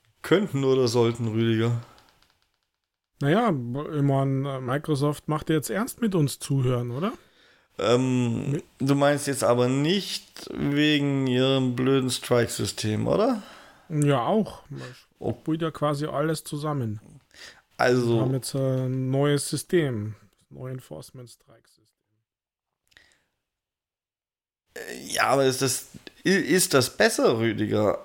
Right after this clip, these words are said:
Speaker 1: Also
Speaker 2: Naja, das werden wir erst sehen, wenn's soweit ist. Also ich find, auf alle Fälle ist es klarer,
Speaker 1: <laughs>
Speaker 2: was passiert.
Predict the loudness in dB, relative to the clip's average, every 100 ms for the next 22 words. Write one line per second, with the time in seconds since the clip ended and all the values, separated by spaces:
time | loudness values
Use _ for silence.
0 | -8 0 2 4 2 0 -8 _ -20 _
1 | _ _ _ _ _ -6 -2 -2 -4 -2
2 | 0 2 2 2 2 4 2 0 0 0
3 | 2 2 2 2 2 4 4 2 -4 -16
4 | -16 -6 0 2 2 -2 2 2 2 0
5 | -4 -2 0 0 2 2 2 2 0 -2
6 | 0 -2 -4 -6 -4 -2 0 2 2 2
7 | 0 0 -4 -12 -10 -8 -6 -2 2 4
8 | 2 0 -6 -8 -4 -4 -2 2 2 0